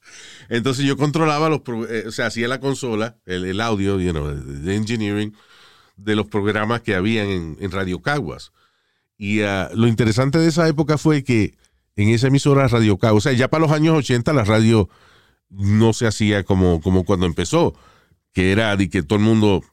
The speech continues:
o sea, tenían cocos y tenían vaina para hacer los sonidos. O, o, por ejemplo, eh, cuando hacían un show, todo, eh, era una gente con un libreto en la mano. O sea, ya eso no se hacía, ¿no?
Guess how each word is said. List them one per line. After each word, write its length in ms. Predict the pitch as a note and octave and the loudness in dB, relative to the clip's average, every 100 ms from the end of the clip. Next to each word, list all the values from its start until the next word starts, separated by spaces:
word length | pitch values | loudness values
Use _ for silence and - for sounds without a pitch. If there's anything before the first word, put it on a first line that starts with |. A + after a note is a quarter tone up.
| _ _ _ - - _ | _ _ _ -20 -20 _
o 60 | - | -8
sea, 160 | G#2+ A#2+ | -4 -2
tenían 360 | G2+ G#2+ A#2+ | 0 2 2
cocos 480 | A2+ B2+ C#3+ C3 A2 | 2 2 2 4 2
y 60 | G#2+ | 4
tenían 280 | F#2+ A2 | 2 2
vaina 220 | G#2 A#2+ G#2 | 2 0 0
para 80 | F#2+ | -2
hacer 120 | G2 | 0
los 140 | G#2+ | 0
sonidos. 520 | G2+ F2+ G#2+ A#2 F#2 F2 _ _ _ _ _ B2+ | 0 2 2 2 2 0 _ _ _ _ _ -6
O, 440 | A2 F#2+ F#2+ F2+ | -2 -2 0 -2
o, 80 | D#2+ | 0
por 120 | G2+ | 0
ejemplo, 420 | F#2 A2 A#2 F#2 - _ _ _ - - _ _ _ _ | 0 2 2 2 -2 _ _ _ -20 -20 _ _ _ _
eh, 480 | - E2+ E2 D2 B1+ - F2 | -6 -2 0 -2 -4 -10 -8
cuando 220 | E2 F#2+ F2+ | -2 0 0
hacían 240 | - G#2+ | 0 2
un 140 | A#2 | 2
show, 460 | G#2 A2+ A#2 A2+ F#2+ | 2 2 4 4 4
todo, 320 | - A2 A2 C#2+ C#2 D2 A#1+ - - | 2 2 0 -2 -18 -20 -20 -20 -16
eh, 120 | D#2 C#2 | -12 -4
era 160 | G2+ | 0
una 120 | A2+ G#2+ | 2 2
gente 220 | A2 F#2+ | 0 0
con 100 | F#2+ | 2
un 80 | G#2 | 4
libreto 380 | G2 F2+ A2 G#2 | 2 2 0 0
en 60 | |
la 60 | F#2 | 0
mano. 180 | A#2 G#2+ | 0 0
O 20 | |
sea, 140 | D#3 | 0
ya 120 | D3 C#3+ | 0 0
eso 180 | D3+ | 0
no 100 | D3+ | -2
se 100 | C#3 | -2
hacía, 340 | G2+ D3 B2 C#2 | -4 -2 -2 -4
¿no? 180 | F#2+ | -10